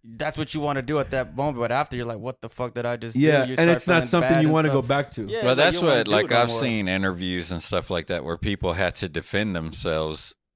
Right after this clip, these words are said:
Speaker 3: and, like, end up killing somebody and they feel fucking horrible about it.
Speaker 2: That's what
Speaker 3: Even
Speaker 1: I bet.
Speaker 3: police officers, like, they just, like,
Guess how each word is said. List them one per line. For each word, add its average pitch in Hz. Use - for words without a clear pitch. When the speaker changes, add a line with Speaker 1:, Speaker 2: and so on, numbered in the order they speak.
Speaker 3:
and, 82
like, 78
end 90
up 78
killing 82
somebody 76
and 73
they 80
feel 76
fucking -
horrible 73
about 64
it. -
Speaker 2:
That's 160
what 147
Speaker 3:
Even 160
Speaker 1:
I -
bet. -
Speaker 3:
police 143
officers, 85
like, 87
they 98
just, 98
like, 90